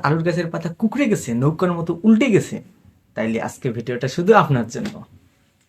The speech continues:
তাই ধৈর্য সহকারে কিন্তু শেষ অবধি ভিডিওটা দেখতে হবে, নাহলে কিন্তু সলিউশন করতে পারবেন না। তো চলুন শুরু করা যাক। আর হ্যাঁ, আপনারা যারা যারা এখনো পর্যন্ত আমার চ্যানেলটিকে সাবস্ক্রাইব করেননি, অবশ্যই আপনারা চ্যানেলটিকে সাবস্ক্রাইব করুন এবং সঙ্গে থাকুন নিত্য নতুন কৃষি সংক্রান্ত ভিডিও পাওয়ার জন্য।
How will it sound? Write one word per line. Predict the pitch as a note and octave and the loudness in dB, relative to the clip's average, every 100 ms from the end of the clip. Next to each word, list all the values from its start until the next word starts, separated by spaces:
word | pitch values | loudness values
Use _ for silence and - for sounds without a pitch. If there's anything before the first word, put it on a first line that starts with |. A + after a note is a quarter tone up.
| _ _ | _ _
তাই | C3 C3 | -6 0
ধৈর্য | C#3 D#3+ G#3+ | 0 2 4
সহকারে | A3 G3 F#3 | 4 6 4
কিন্তু | F#3 F#3+ | 2 0
শেষ | F3+ D#3+ E3 | 2 2 2
অবধি | D#3+ | 2
ভিডিওটা | D#3+ D3+ D3+ C#3+ | 0 2 0 0
দেখতে | B2 - A#2 | -2 -4 -6
হবে, | G#2+ - - _ _ - | -6 -10 -16 _ _ -4
নাহলে | B2 C#3+ | 0 2
কিন্তু | F#3 | 2
সলিউশন | G3+ E3+ D3 D3+ | 2 2 4 2
করতে | C#3 C#3 | 0 -2
পারবেন | A2+ G2+ F#2+ | -2 -2 -8
না। | - - _ - _ | -10 -14 _ -20 _
তো | D#3 | 0
চলুন | E3+ G#3 G3+ | 4 4 4
শুরু | C3 A#2+ | 2 -4
করা | G#2 F2+ | -4 -6
যাক। | F#2 - - - | -8 -14 -20 -6
আর | - A#2+ | 0 0
হ্যাঁ, | - A2 - _ _ _ | 0 -8 -10 _ _ _
আপনারা | - - C3 B2+ | -14 -8 -8 0
যারা | B2+ C#3 | 2 4
যারা | E3+ E3+ | 4 4
এখনো | F#3+ F#3+ | 2 0
পর্যন্ত | F#3+ G3+ | 2 2
আমার | G3 F#3+ | 2 0
চ্যানেলটিকে | F#3 F3 F3 F3+ | 0 -2 0 0
সাবস্ক্রাইব | E3+ C#3+ - C#3 - | 0 -6 -2 -4 -2
করেননি, | C#3 C#3+ F3+ | -2 -2 0
অবশ্যই | G3 F#3+ E3 | 0 2 -2
আপনারা | C3+ C#3+ F3+ | 0 -2 -2
চ্যানেলটিকে | D#3 B2+ A#2+ B2 | -2 -2 -2 -4
সাবস্ক্রাইব | - C#3 D3 C#3 | -8 -6 -4 -4
করুন | A2+ G2 A#2 | -6 -6 -6
এবং | C#3 D#3+ | -2 -2
সঙ্গে | C#3+ C#3+ C3 | 0 0 0
থাকুন | G#2+ - - - _ _ - - _ - | -4 -8 -12 -16 _ _ -20 -20 _ -2
নিত্য | - C4+ | 2 4
নতুন | C4+ C4+ | 4 2
কৃষি | A#3 A3 | 2 4
সংক্রান্ত | G#3 G#3+ G3+ F#3+ | 6 6 6 2
ভিডিও | D#3+ D3+ D#3 | 2 2 4
পাওয়ার | C3 A#2+ | 4 4
জন্য। | A2 G2 G#2+ | 0 -8 -10